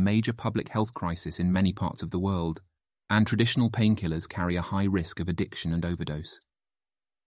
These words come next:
By developing non-addictive painkillers from cone snail venom, researchers could provide a safer and more effective option for treating pain. Despite the potential benefits, there are still many challenges to overcome in the development of these painkillers.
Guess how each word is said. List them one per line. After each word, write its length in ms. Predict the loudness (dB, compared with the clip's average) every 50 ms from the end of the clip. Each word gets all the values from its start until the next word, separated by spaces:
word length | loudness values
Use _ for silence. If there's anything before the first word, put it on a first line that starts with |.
| _ _ _ _ _ _ _ _ -2
By 80 | 0
developing 480 | 0 2 2 2 2 2 2 2 2 4
non-addictive 560 | 4 4 4 4 2 0 -2 -2 -6 -8 -6
painkillers 500 | -2 0 0 0 0 0 -2 -4 -4 -4
from 140 | -4 -4 -4
cone 260 | -2 -2 0 0 0
snail 300 | 0 0 -2 -2 -2 -2
venom, 400 | -2 0 0 2 2 0 -2 -4 _ _ _ _ _ _ _ _ _ _ _ _
researchers 540 | 0 0 2 2 2 0 -2 -2 -4 -4 -4
could 160 | -2 -2 -2
provide 320 | -2 -2 0 0 0 0 0
a 60 | 0
safer 500 | -2 -2 0 0 -2 -2 -2 -2 -2 0 2
and 100 | 4 4
more 200 | 4 4 4 2
effective 440 | 2 0 -2 -4 -4 -2 -4 -4 -2 0
option 420 | -2 -2 -2 -4 -6 -4 -4 -4 -4
for 120 | -4 -6
treating 360 | -4 -4 -4 -2 -2 -2 -2
pain. 380 | -2 -2 -2 -2 -2 -2 -4 -6 -10 _ _ _ _ _ _ _ _ _ _ _ _ _ _
Despite 360 | -4 -2 0 4 4 4 4 2
the 80 | 0
potential 460 | -2 -2 2 4 4 4 4 2 0
benefits, 640 | 0 2 2 2 2 2 -2 -6 -6 -6 -12 -12 -14 _ _ _ _ _ _ _
there 140 | 0 0
are 60 | 0 0
still 260 | 0 0 2 4 6
many 240 | 6 6 4 4 2
challenges 560 | 2 0 2 2 4 2 2 0 -2 -4 -4
to 160 | -2 -2 0
overcome 420 | 0 0 -2 -4 -2 0 0 2
in 60 | 2 0
the 80 | 0
development 520 | -2 -2 -2 0 -2 -2 -2 -4 -4 -4 -6
of 100 | -6 -4
these 180 | -4 -4 -6
painkillers. 640 | -4 -2 -2 0 0 0 -2 -4 -6 -4 -6 -8 -12